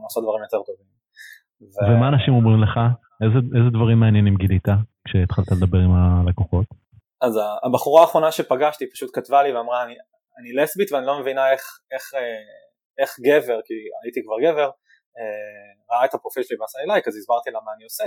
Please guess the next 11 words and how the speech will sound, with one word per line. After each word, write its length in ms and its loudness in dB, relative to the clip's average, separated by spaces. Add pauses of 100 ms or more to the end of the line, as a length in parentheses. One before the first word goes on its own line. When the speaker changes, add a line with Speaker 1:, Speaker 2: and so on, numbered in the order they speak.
(100)
Speaker 1:
ואז 160 -4 (380)
שאלתי 300 -18
אותה 160 -18 (120)
מה, 120 -8 (920)
מה 100 -8
היא 100 -2
רוצה, 320 0
והיא 100 0
אמרה 160 0
שכרגע 960 0
ב-, 320 2